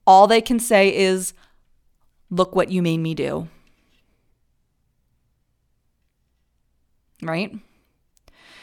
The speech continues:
And yes, this can be, I know I keep talking about demons, and you can probably tell at this point that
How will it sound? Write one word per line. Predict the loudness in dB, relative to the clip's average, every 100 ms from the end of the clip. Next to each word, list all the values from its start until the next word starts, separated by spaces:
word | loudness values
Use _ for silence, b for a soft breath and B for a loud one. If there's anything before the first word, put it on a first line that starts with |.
| b b
And | -2 2
yes, | 2 2 0
this | -6 -6
can | -6 -6
be, | -4 -4
I | 0
know | 0
I | 0
keep | -2 -4
talking | 0 0 0 -2
about | 2 4 2 -4 -16 -16 -20 -14
demons, | -6 -2 0 0 -2 -4
and | -8 -10 -10
you | -8
can | -6
probably | -4 -2 -2
tell | -2 2 4 4
at | 2
this | -4 -4
point | -4 -2 0
that | 0 0